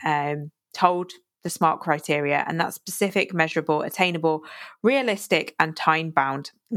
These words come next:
goals. So let's break it down. Your intention is like, I suppose, a beacon of light, you know, guiding you towards a better future, but it needs a concrete, concrete plan to transform into reality.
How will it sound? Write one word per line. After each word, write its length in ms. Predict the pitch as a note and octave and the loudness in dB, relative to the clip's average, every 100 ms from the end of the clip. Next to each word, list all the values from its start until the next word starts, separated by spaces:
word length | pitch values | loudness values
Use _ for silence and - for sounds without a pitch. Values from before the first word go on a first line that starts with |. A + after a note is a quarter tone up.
| D#3 | 0
goals. 420 | D3 C#3+ - - _ _ _ _ _ _ _ | 0 0 -6 -12 _ _ _ _ _ _ _
So 140 | - | 0
let's 180 | A3+ A#3 | 2 2
break 260 | - G#3+ G#3 | 2 0 2
it 100 | - | 0
down. 260 | D#3 D#3 | 2 0
Your 120 | E3+ G3 | 0 0
intention 560 | G3+ G#3+ G#3 - G3+ | 0 0 0 0 -2
is 260 | F#3 F3 - | 0 -2 2
like, 420 | E3 D#3+ D#3+ - _ _ - | 2 2 -4 -10 _ _ -10
I 60 | - | -8
suppose, 460 | - D#3 D#3 - - | 0 0 0 -6 -8
a 40 | |
beacon 460 | E3+ E3+ E3 E3+ D3+ | 0 0 0 -4 -2
of 220 | - D3+ | -2 -2
light, 400 | D3 C#3 D3 - _ - - _ - | 2 2 0 -6 _ -20 -20 _ -2
you 120 | D#3+ | -2
know, 60 | D#3 | 2
guiding 420 | G#3+ A3+ C4 B3 A3+ | 4 4 2 -2 0
you 140 | G#3+ | -2
towards 520 | G#3 F#3+ F3+ E3+ E3 | -2 -2 2 2 2
a 100 | - | 0
better 320 | E3+ D#3+ - | 2 2 0
future, 560 | D#3+ F3 F3+ - D3 D3+ - - - _ _ _ - | -6 -4 -4 0 0 0 -6 -18 -20 _ _ _ 2
but 100 | F#3+ | 2
it 140 | - | 2
needs 520 | G3 G3+ G#3 A#3+ A#3+ - | 0 0 0 -2 -4 -2
a 140 | A3 A3 | 0 0
concrete, 840 | G#3+ - G3+ F#3+ F#3 - G3 - - | -2 0 2 0 -6 -2 -2 -2 -4
concrete 540 | - G#3+ G3+ G3 - | 0 0 2 -2 -2
plan 480 | - F#3 D#3+ E3 - | 0 2 2 0 -6
to 140 | - - | -12 -10
transform 840 | - E3 E3 - - E3 E3 E3 - | 0 0 0 -4 -2 0 0 -4 -4
into 460 | E3+ E3 - E3+ | -2 -2 -4 -2
reality. 800 | D#3+ D#3+ E3 D#3+ D#3+ D#3+ - | 0 2 2 0 -2 -2 -2